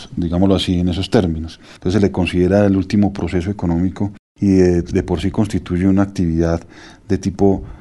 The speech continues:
cíclica, circular. Se pueden, digamos, como tú lo decías, establecer, eh, esos tipos de consumo. Uno, como es, como tú lo llamaste muy bien, profe, el, el, el consumo experimental, que es como el consumo de productos y servicios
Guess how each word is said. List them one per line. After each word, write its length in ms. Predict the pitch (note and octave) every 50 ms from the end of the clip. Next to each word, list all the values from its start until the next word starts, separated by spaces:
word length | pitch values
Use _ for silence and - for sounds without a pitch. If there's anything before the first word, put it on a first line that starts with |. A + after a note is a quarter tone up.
| - -
cíclica, 460 | - - B2 B2+ - F2+ - - E2
circular. 640 | - G2 F2+ - - G#2 A2+ G#2 E2 - - - - - - -
Se 100 | - -
pueden, 220 | - F#2+ G2 G2+
digamos, 280 | G#2+ G2 F#2 F#2+ G2+ F#2+
como 220 | - G2 F#2 F2
tú 140 | F2 F#2 F#2
lo 100 | G2+ G#2+
decías, 420 | G2+ F#2 D#2 E2+ F#2 G2 G2+ G#2
establecer, 500 | G#2 G2+ - F#2+ E2+ F2 E2 F#2 F#2 E2+ G2+
eh, 120 | G2+ G2 - - - - - -
esos 280 | G#2 G2 A2 G2+ G2
tipos 300 | - A#2+ A2 A2 - G#2+
de 100 | G2 G#2
consumo. 600 | F2+ - F2+ E2+ D#2+ - G2 F2+ E2+ G#2 B2 B2 - - - - - - -
Uno, 360 | F#2 F#2 F#2+ G2+ G2 F#2 D#2 -
como 400 | - F#2 F2+ E2+ F2 E2+ E2+ E2
es, 160 | E2+ E2 D#2+ E2 F#2 - -
como 160 | - E2+ E2+
tú 100 | - F#2+
lo 120 | F#2 G2+
llamaste 480 | G#2 G#2+ G2+ F#2+ F#2+ G2 G2 - - G#2
muy 180 | G2+ G2+ G2+
bien, 300 | F#2+ F#2+ G2 F#2+ F#2+ F#2
profe, 440 | D#2+ F#2 E2+ E2 G2 A2+ A2+ G#2 F2+
el, 480 | E2+ D#2+ E2 D#2 D#2 - - - - - -
el, 220 | E2 D#2+ D#2 D2+
el 60 | D#2+ E2+
consumo 280 | - F2 E2 F2 F#2+ G#2+
experimental, 640 | - - G2+ F2+ F2+ E2+ E2+ E2 D#2+ - G2 G2+
que 100 | F#2+ -
es 60 | - -
como 140 | G#2+ G2+
el 120 | G2 F#2 -
consumo 500 | - E2+ E2 - - G2 F#2 F#2+ G2+ G#2
de 80 | F#2+
productos 460 | F#2+ - F2 F2 E2+ E2 D#2+ - G#2+ G2+
y 20 |
servicios 580 | F2+ F2 D#2 D2 E2+ D#2 D#2 F#2 F#2+ F#2 -